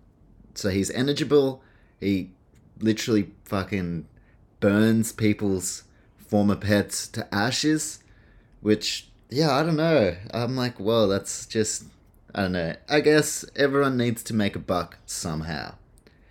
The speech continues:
Now, after Sammy, we had Lindsay. She's a bit more of a mature-aged player. Um, she's a forensic nurse,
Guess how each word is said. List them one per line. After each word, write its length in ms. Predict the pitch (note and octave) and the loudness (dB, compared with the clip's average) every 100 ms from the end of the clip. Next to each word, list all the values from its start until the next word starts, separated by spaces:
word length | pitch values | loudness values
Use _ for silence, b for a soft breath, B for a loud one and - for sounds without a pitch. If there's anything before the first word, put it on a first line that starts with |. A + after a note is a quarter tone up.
| b - | b -4
Now, 360 | A#2 A#2+ A2 - - | 0 0 -2 -10 -4
after 440 | A#2 C#3+ - D3 B2 | -2 -2 2 0 2
Sammy, 480 | - C3 C3 C3+ | 0 2 2 0
we 160 | A#2 A2 | -2 -2
had 340 | G#2+ G2+ - | -2 -2 -2
Lindsay. 720 | G#2 G#2 B2+ C#3+ B2+ C#3+ C#3 b b b - _ | 0 2 2 2 2 2 0 b b b -20 _
She's 240 | - D3 C3+ | -6 -4 0
a 40 | |
bit 200 | D3+ G#2+ | 0 0
more 240 | C#3 C#3 | -2 -2
of 120 | C3 B2 | 0 0
a 200 | A#2 A#2 B - | 0 -2 B -6
mature-aged 1000 | G#2+ - A#2+ C3 A2+ B2+ B2+ - - - | -4 0 2 4 4 2 2 0 -6 0
player. 420 | C3+ C#3+ F3 E3+ b b b | 4 4 2 -4 b b b
Um, 380 | - A2 A2 G2+ | -2 0 0 -2
she's 240 | - A2 | -4 -6
a 40 | G#2+ | -4
forensic 520 | A#2+ B2 A#2+ A2+ A#2+ | 0 0 2 0 0
nurse, 540 | A2+ A#2 B2+ - - | 2 2 0 -6 -12